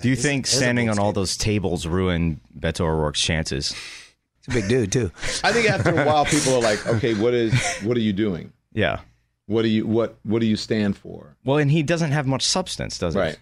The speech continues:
Speaker 3: Well,
Speaker 1: Yeah.
Speaker 3: the same thing. People want, people want Buttigieg to show, like, "What are your policies?"
Speaker 1: Yeah.
Speaker 2: Well, I think,
Speaker 3: And
Speaker 2: I think everyone wants to see from the Democratic candidates, "Okay, we get it. You hate Trump, but what are your policies? What
Speaker 3: What do
Speaker 2: do
Speaker 3: you
Speaker 2: you stand
Speaker 1: Yeah.
Speaker 2: for?"
Speaker 3: But no one is talking
Speaker 2: What
Speaker 3: about Trump except for Biden.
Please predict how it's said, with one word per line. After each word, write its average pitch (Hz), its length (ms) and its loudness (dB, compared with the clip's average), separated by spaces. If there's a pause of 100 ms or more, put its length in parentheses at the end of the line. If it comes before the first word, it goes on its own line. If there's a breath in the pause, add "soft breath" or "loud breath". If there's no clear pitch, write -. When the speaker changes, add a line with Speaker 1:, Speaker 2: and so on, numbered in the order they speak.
(140)
Speaker 3:
Well, 165 100 2
Speaker 1:
Yeah. 165 60 0
Speaker 3:
the - 60 -2
same 196 200 2
thing. 160 120 2
People 165 240 2
want, 147 280 0
people 165 260 0
want 143 180 0
Buttigieg 123 420 2
to 113 80 -8
show, 101 320 2
like, 95 260 0
"What 110 160 0
are - 20 2
your 104 120 0
policies?" 113 500 -4
Speaker 1:
Yeah. 95 280 0 (200)
Speaker 2:
Well, 143 180 4
I 147 80 2
think, 208 220 2
Speaker 3:
And 185 80 4
Speaker 2:
I 170 40 4
think 185 240 0
everyone 139 600 2 (560)
wants 113 600 2 (480)
to 117 100 2
see 123 200 2
from 117 160 0
the 104 60 2
Democratic 110 540 0
candidates, 107 320 0
"Okay, 110 220 0
we 104 120 0
get 95 200 0
it. 87 120 -4
You 104 100 2
hate 104 240 -2
Trump, 101 300 0 (140)
but 110 100 0
what 120 200 2
are 127 100 2
your 101 120 -2
policies? 87 500 -4
What 101 80 0
Speaker 3:
What 101 80 2
do 98 80 -2
Speaker 2:
do 117 80 4
Speaker 3:
you 113 100 2
Speaker 2:
you 101 60 2
stand - 180 0
Speaker 1:
Yeah. 80 120 0
Speaker 2:
for?" 156 100 2
Speaker 3:
But 151 40 -2
no 165 140 2
one 214 160 2
is 156 100 0
talking 160 300 0
Speaker 2:
What 127 80 4
Speaker 3:
about 104 80 -2
Trump 90 300 -4 (360)
except 135 320 -2
for 127 80 -2
Biden. 107 420 0